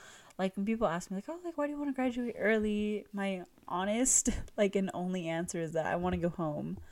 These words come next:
Um, I definitely wanna go home and see my friends and my family and, like, you know, go eat <laughs> all the good food back home and just, like, I,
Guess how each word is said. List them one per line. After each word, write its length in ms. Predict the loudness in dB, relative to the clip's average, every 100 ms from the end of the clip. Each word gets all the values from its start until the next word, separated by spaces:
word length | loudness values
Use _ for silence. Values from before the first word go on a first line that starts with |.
| -20 -20 -20 -20 -10 -4
Um, 680 | -2 0 -4 -6 -8 -10 -4
I 80 | 0
definitely 380 | 2 2 0 2
wanna 140 | 0
go 100 | 0 0
home 300 | 0 0 0
and 120 | -2
see 120 | -2
my 120 | -2
friends 500 | -2 -2 -2 -4 -4
and 80 | -4
my 100 | -4
family 640 | -4 -2 -2 -2 -2 -2 -4
and, 120 | -4
like, 260 | -6 -6 -4
you 60 |
know, 300 | -4 -4 -6 -10 -20 -20 -20 -20 -20 _ _ -6
go 200 | 2 2
eat 280 | 2 0 0 -4 -16 -8
<laughs> 460 | -6 -4 -6 -4 -2
all 200 | 2 2
the 100 | 2
good 220 | -2 -4
food 300 | -2 0 2
back 260 | 2 0 -2
home 480 | 2 4 4 2 0
and 120 | -2
just, 280 | -4 -4 -2
like, 400 | -2 -2 -6 -14 -20 _ -20 -20 -20 _ _ _ _ -6 2
I, 280 | 2 0